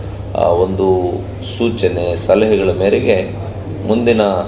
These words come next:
ನಗರದ ಅಭಿವೃದ್ಧಿ ಆಗಬೇಕು ಅಂತೇಳಿ ನಾವೆಲ್ಲ ಕೂಡ ಇಚ್ಛೆ ಮಾಡಿದ್ದೇವೆ. ಇವತ್ತು ನಾವೇನೆಲ್ಲ ಸೇರಿದ್ದೇವೆ, ಸುಮಾರು ನಾನು ಸೇರ್ಕೊಂಡು ಇಪ್ಪತ್ತು ಜನ ಸದಸ್ಯರು ಇದ್ದಾರೆ.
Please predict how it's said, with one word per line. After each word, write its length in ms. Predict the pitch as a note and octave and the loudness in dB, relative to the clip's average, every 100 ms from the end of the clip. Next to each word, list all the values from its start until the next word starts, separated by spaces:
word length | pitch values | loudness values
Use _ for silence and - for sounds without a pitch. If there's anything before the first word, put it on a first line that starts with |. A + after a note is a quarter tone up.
| G2 F2+ | -6 0
ನಗರದ 560 | F#2+ G2+ G#2 F#2+ F2+ - | 2 4 4 4 2 0
ಅಭಿವೃದ್ಧಿ 540 | F#2 B2 A#2+ G2+ F#2 | 2 4 4 2 2
ಆಗಬೇಕು 600 | E2+ F#2 G#2 G2+ G2 - | 4 4 2 2 0 0
ಅಂತೇಳಿ 360 | F2 - - C3 | -4 0 0 2
ನಾವೆಲ್ಲ 400 | G2+ F2+ F2+ G2 | 2 2 2 0
ಕೂಡ 200 | F#2+ G#2+ | 0 0
ಇಚ್ಛೆ 360 | G#2 - - G#2 | 0 -2 0 0
ಮಾಡಿದ್ದೇವೆ. 540 | F2+ F2 F2 A2 - - - - - - - G2 | 0 -2 -2 -2 -2 -8 -10 -10 -10 -10 -6 0
ಇವತ್ತು 220 | G2 F#2+ | 0 2
ನಾವೇನೆಲ್ಲ 640 | F#2+ F2 G2 A2 A2 A#2+ C3 | 0 2 4 4 2 4 4
ಸೇರಿದ್ದೇವೆ, 640 | - A2+ A#2+ G#2+ F#2+ - - - - - - - - - | 4 2 2 2 0 0 -4 -8 -10 -10 -10 -10 -10 -6
ಸುಮಾರು 320 | G#2 A2 A2 | 0 4 4
ನಾನು 360 | G2 G2+ B2+ C#3+ | 4 2 4 2
ಸೇರ್ಕೊಂಡು 580 | - A#2 G#2 - G2+ - | 4 4 4 2 0 0
ಇಪ್ಪತ್ತು 640 | G2 G2 - C#3+ - G#2+ | 0 -2 2 2 2 0
ಜನ 240 | F#2+ F#2 D#3+ | 0 2 0
ಸದಸ್ಯರು 580 | - F#2 G2+ - G2 - | 0 2 0 0 -4 -2
ಇದ್ದಾರೆ. 360 | - G2+ G2 | -4 -6 -10